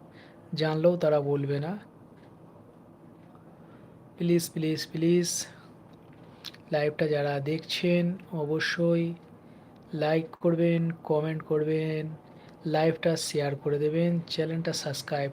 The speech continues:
করবেন। প্লিজ পাশে থাকুন, সাথে থাকুন। তো প্রিয় বন্ধুরা,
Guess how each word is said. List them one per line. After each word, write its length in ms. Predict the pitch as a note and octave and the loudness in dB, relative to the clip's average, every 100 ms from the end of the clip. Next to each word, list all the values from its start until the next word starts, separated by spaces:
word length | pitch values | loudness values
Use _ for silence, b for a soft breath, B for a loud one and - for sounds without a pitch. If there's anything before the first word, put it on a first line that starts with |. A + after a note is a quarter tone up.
| - | -8
করবেন। 340 | C#3+ C#3 C#3 C#3 C#3 - | -8 -6 -8 -8 -10 -4
প্লিজ 320 | E3+ E3+ E3 - | 2 2 0 -4
পাশে 320 | D3+ D3+ E3 | -2 -2 -4
থাকুন, 520 | E3 D#3 - E3+ F3 F3 B B B - | -4 -8 -2 0 0 -2 B B B -14
সাথে 460 | - D#3+ C#3 D3+ D3 | -8 -6 -2 -2 -2
থাকুন। 560 | - C3+ - C#3 C3+ C3+ - - - - - - - - - - - - B B B B B B B B - - | -4 -12 -8 -8 -8 -12 -18 -20 -20 -20 -20 -20 -20 -20 -20 -20 -20 -20 B B B B B B B B -20 -6
তো 80 | E3+ | -4
প্রিয় 260 | E3 F3+ F3+ | 0 2 2
বন্ধুরা, 600 | D#3+ E3+ F#3 G3 D3+ | 4 4 6 6 6